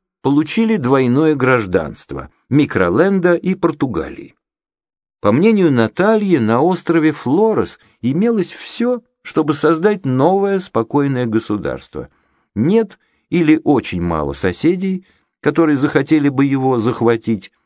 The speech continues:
нет полезных ископаемых, значит, нет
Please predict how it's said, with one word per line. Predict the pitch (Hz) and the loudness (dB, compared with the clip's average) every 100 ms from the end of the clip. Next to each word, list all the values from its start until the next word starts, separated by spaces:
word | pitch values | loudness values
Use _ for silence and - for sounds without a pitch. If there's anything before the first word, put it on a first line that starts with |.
| _ _ | _ _
нет | 151 190 208 190 - | -2 2 2 -2 -2
полезных | 113 98 85 82 78 | 0 2 -2 -4 -6
ископаемых, | 90 - 101 - 196 190 185 175 - _ _ | -6 -2 -2 0 0 0 -2 -4 -10 _ _
значит, | 165 240 240 214 156 | -2 0 0 -2 0
нет | 170 175 | 0 0